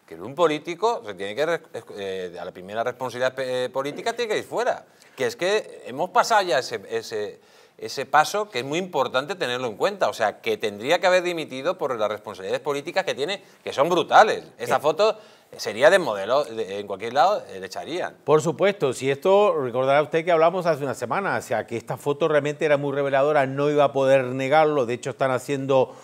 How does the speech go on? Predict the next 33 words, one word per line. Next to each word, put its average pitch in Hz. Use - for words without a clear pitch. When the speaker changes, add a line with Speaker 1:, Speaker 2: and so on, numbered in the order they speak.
Speaker 2:
una 147
cortina 127
de 120
humo 135
diciendo 117
que 120
él 113
se 113
saca 113
con, 113
eh, 120
fotos 123
con 113
muchísima 117
gente 170
y 139
demás, 156
en 120
fin, 110
ya 123
sabíamos 139
un 131
poco, 151
ya 139
Ferraz 147
tuvo 165
una 156
semana 156
de 147
preparación 131
de 131
cómo 156
enfrentarse 139